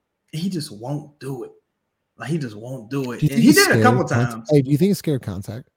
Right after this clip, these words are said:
Speaker 2: 'cause of the
Speaker 1: I think, I
Speaker 2: pain
Speaker 1: think he's
Speaker 2: lately?
Speaker 1: scared of, I think he may be scared of contact, but, I mean, I don't wanna give him a, a out because even, I mean, I,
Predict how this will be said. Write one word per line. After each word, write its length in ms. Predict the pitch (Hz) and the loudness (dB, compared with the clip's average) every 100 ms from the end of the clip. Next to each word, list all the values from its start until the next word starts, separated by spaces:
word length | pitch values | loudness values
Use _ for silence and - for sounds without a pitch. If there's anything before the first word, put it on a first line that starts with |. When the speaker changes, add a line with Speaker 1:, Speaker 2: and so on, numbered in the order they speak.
| _ _ - | _ _ -12
Speaker 2:
'cause 140 | 117 | -10
of 80 | 110 | -8
the 220 | 110 110 104 - | -8 -8 -10 -4
Speaker 1:
I 160 | 165 123 | -2 0
think, 220 | 233 - | 0 0
I 40 | 202 | -2
Speaker 2:
pain 80 | |
Speaker 1:
think 180 | 233 233 | -2 -4
he's 200 | 220 180 | -4 -6
Speaker 2:
lately? 60 | 120 | -6
Speaker 1:
scared 300 | 165 160 156 127 | -4 -2 -2 -4
of, 40 | - | -4
I 120 | 196 | -2
think 160 | 214 | -2
he 120 | 190 143 | -2 -2
may 160 | 123 143 | -2 -2
be 160 | 143 | -2
scared 260 | 139 147 143 | -4 -4 -4
of 80 | 135 | -4
contact, 600 | 143 139 147 143 - 139 | -6 -4 -4 -4 -4 -8
but, 260 | 131 - - | -8 -8 -10
I 80 | 226 | -6
mean, 420 | 226 220 196 196 - | -6 -6 -8 -8 -4
I 100 | 226 | 0
don't 140 | 190 | 0
wanna 140 | 143 123 | -2 -2
give 120 | 131 | -4
him 140 | 104 | -4
a, 80 | 95 - 104 | -12 -14 -12
a 140 | 101 127 | -10 -2
out 360 | 151 143 - 120 | -2 -2 -8 -12
because 280 | 120 160 | -6 -4
even, 460 | 240 254 127 98 - _ | -2 0 -2 -6 -14 _
I 60 | 127 | -18
mean, 280 | 127 110 _ | -16 -18 _
I, 240 | - 170 | -6 -6